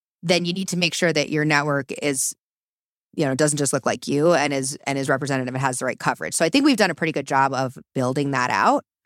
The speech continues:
Um, and that's just been, like, spending a lot of time sort of with, like, the next generation of who's gonna be a V C. So, so people that are operators, people that are junior at certain firms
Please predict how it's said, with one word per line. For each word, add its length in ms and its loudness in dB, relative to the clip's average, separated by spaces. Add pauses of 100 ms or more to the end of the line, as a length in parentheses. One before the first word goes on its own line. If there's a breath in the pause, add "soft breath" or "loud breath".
(200 loud breath)
Um, 320 4
and 140 -2
that's 180 2
just 180 -2
been, 140 -2
like, 160 -2
spending 300 -2
a 80 0
lot 300 4
of 100 -4
time 420 0
sort 220 -4
of 160 -8
with, 180 -4
like, 200 -2
the 80 -4
next 260 -2
generation 480 0
of 60 -8
who's 180 -2
gonna 120 0
be 120 0
a 40 0
V 140 -2
C. 220 0
So, 180 -2 (400 loud breath)
so 140 0
people 260 -4
that 100 0
are 100 4
operators, 520 0
people 380 -4
that 240 0
are 180 0
junior 500 2
at 180 0
certain 300 -4
firms 580 -2